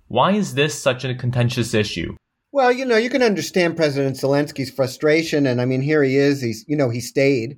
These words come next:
Speaker 2: He and his government stayed. They didn't have to. I think a lot of people, and, uh, myself included, expected at the outset of this Russian assault that, um, he and his government might leave for a place like Warsaw or another capital,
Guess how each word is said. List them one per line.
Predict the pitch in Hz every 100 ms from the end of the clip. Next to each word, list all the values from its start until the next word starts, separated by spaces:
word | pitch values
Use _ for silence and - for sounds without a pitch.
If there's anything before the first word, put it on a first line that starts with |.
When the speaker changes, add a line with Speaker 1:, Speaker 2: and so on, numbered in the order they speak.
| _
Speaker 2:
He | 147
and | 135
his |
government | 107 135 139 117 107
stayed. | - 135 135 127
They | 127
didn't | 127 117 117 - _ _
have | 143 151 156
to. | 135
I | 127
think | 131
a | 120
lot | 117 135
of | 147
people, | 135 110 127 127 123
and, | 113 120 131
uh, | 110 117
myself | 120 127 123 151
included, | 139 110 123 190 120
expected | 110 - - 131 - 120
at | 101
the | 110
outset | 120 135 - 120
of | 104
this | 117 117 - _ _ _ _ _
Russian | 123 123 123
assault | 120 - 127 139 160
that, | 127 123 - _ _ _ _ _ _ 127
um, | 127 127 131 - _ _
he | 120 147
and | 147
his | 139
government | 143 139 143 143 143
might | 135 127
leave | 131 139 147 143
for | 131
a | 123
place | 127 123 143
like | 120
Warsaw | 117 131 127 143 143
or | 131
another | 120 120 123 123 123 _
capital, | 127 120 127 139 156 -